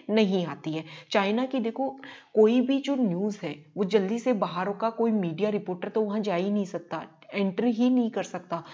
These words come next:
उनकी इंटरनल जो सोर्सेज होते हैं वो जो चाहते हैं ना, वो न्यूज़ उनके बाहर लीक होती है। और अगर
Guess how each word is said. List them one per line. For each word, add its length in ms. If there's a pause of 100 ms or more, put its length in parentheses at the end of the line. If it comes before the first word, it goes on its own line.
(180)
उनकी 220
इंटरनल 720
जो 240
सोर्सेज 540
होते 260
हैं 180 (320)
वो 260
जो 200
चाहते 420
हैं 100
ना, 140
वो 280
न्यूज़ 360
उनके 220
बाहर 260
लीक 280
होती 280
है। 100 (360)
और 140
अगर 280